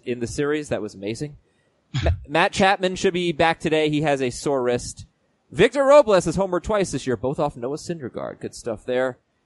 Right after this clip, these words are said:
Speaker 1: Aaron Hicks has been cleared for baseball activity. Shohei Ohtani thinks he could play this month. He probably won't, but he thinks he could, which means he's making good progress. Shohei Ohtani. Andrelton Simmons left with lower back tightness, not expected to be serious.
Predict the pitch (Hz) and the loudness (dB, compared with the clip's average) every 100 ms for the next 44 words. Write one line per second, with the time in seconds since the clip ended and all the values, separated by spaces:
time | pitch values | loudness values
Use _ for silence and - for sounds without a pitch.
0 | _ _ _ 156 170 170 185 180 156 156 | _ _ _ 0 2 2 0 -2 -4 -6
1 | - 175 165 151 160 160 175 160 156 175 | -2 -2 0 0 0 0 2 0 0 -2
2 | 170 214 247 - _ _ _ _ - 214 | 0 -2 -2 -16 _ _ _ _ 0 2
3 | 240 208 214 220 208 202 190 202 180 185 | 6 4 4 0 0 -2 -6 -4 -4 0
4 | 185 151 175 - 135 175 117 - 131 165 | 0 2 -2 -4 0 0 0 -10 -4 0
5 | 143 123 123 120 175 180 - 127 123 247 | 0 -2 -6 0 2 0 -2 -6 -2 -4
6 | 247 202 - 190 180 151 - - 180 175 | -2 -6 0 0 2 -2 -8 -10 -6 -4
7 | 170 143 151 151 143 143 120 127 113 107 | -6 -2 -4 -4 -4 -4 -2 -2 -2 -4
8 | 101 127 113 117 107 104 127 120 117 - | -6 -6 -4 -2 -4 -4 -4 -2 -4 -8
9 | _ _ _ _ _ - 170 180 196 180 | _ _ _ _ _ -4 -2 0 0 0
10 | 196 180 160 170 170 160 160 170 156 165 | 0 -2 0 0 0 0 2 2 4 2
11 | 165 180 165 156 151 151 170 175 - 147 | 2 0 0 -2 -2 -2 0 -2 -2 -2
12 | 147 131 123 131 123 117 117 - | -2 -4 -4 -2 0 0 -4 -8